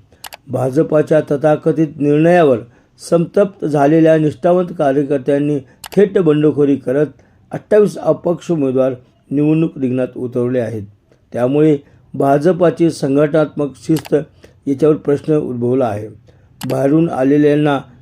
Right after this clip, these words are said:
रेड कार्पेट आणि निष्ठावंतांना घराबाहेर असा थेट आरोप करत भाजपाच्या जुन्या कार्यकर्त्यांनी पक्षाच्या धोरणावर हल्लाबोल केला आहे. अनेक वर्ष बूथ, वार्ड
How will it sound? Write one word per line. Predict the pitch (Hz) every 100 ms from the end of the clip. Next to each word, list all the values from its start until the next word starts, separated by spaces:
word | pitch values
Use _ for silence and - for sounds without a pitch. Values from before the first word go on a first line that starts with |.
| -
रेड | 135 180 185
कार्पेट | 165 147 139 165 135 - _
आणि | 151 165 156
निष्ठावंतांना | 147 - 165 170 165 151 135
घराबाहेर | 127 113 139 147 139 135 - _ _
असा | 123 147
थेट | 135 - 202 -
आरोप | - 139 139 -
करत | 120 127 123 - _ _
भाजपाच्या | 117 117 139 151 135 139 143 135
जुन्या | 120 135 147
कार्यकर्त्यांनी | 135 131 131 127 123 127 123
पक्षाच्या | 120 - 123 - 175 170 175
धोरणावर | 143 127 139 131 127 - _ - _ -
हल्लाबोल | 131 139 135
केला | 127 123 110
आहे. | 101 98 - - - _ _ -
अनेक | 127 151 160 156
वर्ष | 151 139 151 131 - _ _ - -
बूथ, | 143 160 165 - _
वार्ड | 127 131 147 156